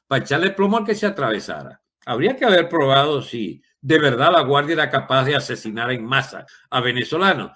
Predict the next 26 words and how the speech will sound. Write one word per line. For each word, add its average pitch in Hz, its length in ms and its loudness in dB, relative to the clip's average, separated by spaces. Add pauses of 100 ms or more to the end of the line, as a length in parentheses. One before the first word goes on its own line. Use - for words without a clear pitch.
(140)
pero 233 160 4
le 240 100 6
bastó 233 340 4
la 233 140 6
gallinería 151 680 2
de 151 100 0
la 143 120 0
mut 131 340 -6 (240)
para 135 240 2
garantizar 160 640 6
que 226 140 8
no 277 160 4
se 277 140 2
apro-, 208 500 -2 (140)
no 220 180 2
se 285 140 -2
haría 269 260 2
nada 247 420 6
que 185 120 -4
no 196 120 -2
fuera 202 540 2 (240)
la, 160 260 2
la 160 220 2
ruta 214 440 2
trazada 240 800 4
por, 143 320 -2